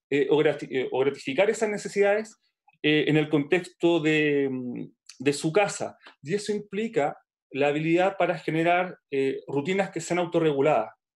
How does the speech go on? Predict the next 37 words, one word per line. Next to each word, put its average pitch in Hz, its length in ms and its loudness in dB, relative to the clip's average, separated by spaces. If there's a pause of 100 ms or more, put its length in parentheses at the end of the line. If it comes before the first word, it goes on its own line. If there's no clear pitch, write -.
que 127 160 -10
tal 156 180 0
como 160 140 -2
indicaba 151 340 0
también 151 380 -4 (320)
el, 131 340 -6
el 120 340 -6
doctor 131 340 -4
Perea 147 220 4
y 143 60 0
también 135 240 -2
lo 139 60 0
dijo 143 160 -2
el 143 60 0
maestro 147 280 2
Arriola, 156 400 2 (320)
este 156 260 0
tema 175 440 2
de 160 180 2
crear 170 200 2
el 185 100 -2
desafío - 340 -4
interior, 170 520 0 (260)
cómo 175 220 -4
la 160 120 2
persona 160 520 -2
puede 160 520 2
ser 180 380 -2
lo 160 160 2
mejor 160 480 -2
dentro 190 340 -2
de 180 80 0
las 160 140 -4
posibilidades 165 500 -2
que 233 60 2
actualmente 202 640 0
tiene. 110 300 -8